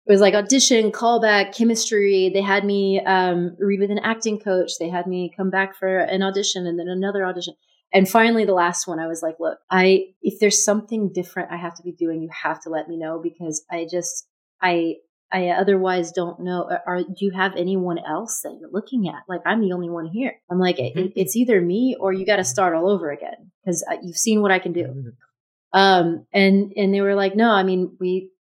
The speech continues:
Speaker 1: we really want you for the part." <laughs> We just, like, I don't, I don't know what it was, but, um, so then I finally got, got it, and I got the script, and, and I'm looking at it, and I was terrified to do it because it is, it is emotionally,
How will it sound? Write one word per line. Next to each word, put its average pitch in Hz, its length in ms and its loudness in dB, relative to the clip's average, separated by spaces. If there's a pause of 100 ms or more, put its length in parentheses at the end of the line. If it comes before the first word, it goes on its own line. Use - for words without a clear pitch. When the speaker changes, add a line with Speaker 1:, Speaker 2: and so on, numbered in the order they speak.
Speaker 1:
we 185 140 2
really 220 220 4
want 202 180 0
you 196 60 -2
for 175 120 -4
the 165 80 0
part." 180 320 -2
<laughs> 151 60 -8
We 180 60 -2
just, 190 280 -4
like, 180 220 4
I 185 80 0
don't, 190 140 0
I 180 40 0
don't 180 120 2
know 170 100 0
what 165 100 0
it - 80 -4
was, - 320 0
but, 190 220 0 (400)
um, 190 560 4
so - 180 2
then 190 140 4
I 190 80 4
finally 175 280 2
got, 165 240 0 (120)
got 165 160 -2
it, 170 160 -4
and 170 100 -8
I 165 60 -6
got 160 220 -2
the 170 80 -6
script, 170 320 -6
and, 160 320 -6
and 170 80 -6
I'm 160 80 -6
looking 165 320 -8
at 156 80 -2
it, 160 120 0
and 165 180 -6 (460)
I 196 120 6
was 202 400 4 (500)
terrified 190 640 2
to 180 100 -8
do 156 180 -2
it - 240 -8
because 165 360 -6
it 170 100 -4
is, 165 460 -2 (100)
it 190 260 4
is 170 760 -2
emotionally, 175 1120 0